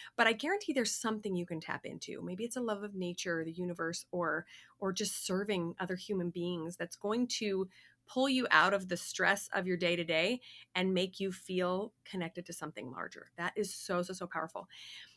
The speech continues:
And in the end, w-, our families feel like they're everything right now, right? And w-, they, they take up most of our time and energy and, and thoughts. But one day,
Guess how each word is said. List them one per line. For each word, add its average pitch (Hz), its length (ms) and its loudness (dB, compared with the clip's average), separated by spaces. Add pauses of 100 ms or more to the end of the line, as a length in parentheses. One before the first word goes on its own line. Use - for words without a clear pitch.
(300)
And 254 180 10 (100)
in 349 140 6 (140)
the 277 80 12
end, 208 320 8 (600)
w-, 214 140 -10 (340)
our 262 140 10
families 359 400 6
feel 285 160 6
like 240 140 6
they're 202 100 8
everything 175 340 4
right - 200 -4
now, - 180 -6
right? 165 300 6 (100)
And 190 460 6
w-, 202 320 -8
they, 196 280 2
they 202 120 4
take 226 160 0
up 202 80 4
most 233 240 4
of 208 40 2
our 214 120 6
time 240 440 4
and 202 140 2
energy 233 580 6
and, 185 180 4 (280)
and 202 220 2
thoughts. 226 520 6 (420)
But 214 180 4
one 277 320 6
day, 247 480 4